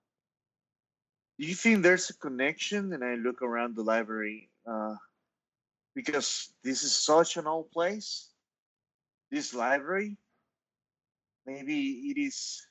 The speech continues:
retaining those haunted souls, as, uh, poor Sir Godfrey, which I believe was, uh, was framed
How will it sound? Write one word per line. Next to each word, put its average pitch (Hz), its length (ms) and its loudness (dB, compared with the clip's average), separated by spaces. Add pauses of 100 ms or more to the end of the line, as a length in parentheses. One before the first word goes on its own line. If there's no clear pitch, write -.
(1400)
retaining 143 680 -2
those 147 680 4 (760)
haunted 151 440 -2
souls, - 840 0 (1400)
as, 127 300 -4
uh, 127 600 4 (200)
poor 139 220 -6
Sir 131 540 -8 (120)
Godfrey, 165 500 0 (100)
which 131 200 -12
I 135 80 0
believe 127 460 -4 (960)
was, 135 380 -2
uh, 123 360 4 (1300)
was 135 140 -4
framed 156 600 -4